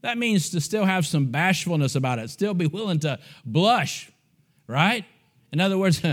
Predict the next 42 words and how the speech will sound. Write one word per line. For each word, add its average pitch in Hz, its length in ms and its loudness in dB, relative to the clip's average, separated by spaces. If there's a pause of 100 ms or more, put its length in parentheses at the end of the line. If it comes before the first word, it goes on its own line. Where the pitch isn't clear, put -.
<laughs> - 160 -20
you 208 180 -2
know, 165 540 0
uh, 151 120 0
they, 156 240 -4
they 170 100 -2
should 147 160 0
still, 185 240 -4
you 170 100 0
know, 151 140 0 (440)
uh, 139 80 2
you 135 200 0
don't 160 80 2
see 190 260 0
too 175 160 -4
much 160 260 -2
blushing 190 460 -2
<laughs> - 0 -
anymore, 120 380 -2
right? 147 360 2 (440)
And 120 80 -6
the 123 60 -2
Bible 139 260 2
talks 151 320 -2
about 143 220 0
that. 170 340 0 (240)
But 185 140 0
listen, 175 340 2
they 170 120 -2
should, 156 280 -4
they 165 120 -4
should 147 200 -4
still 196 200 -4
have 170 220 -2
a 156 60 0
humility 175 640 0
and 139 100 0
a, 127 160 -4 (280)
a, 143 60 -2
a, 131 640 -2
a, - 20 -
a 135 260 0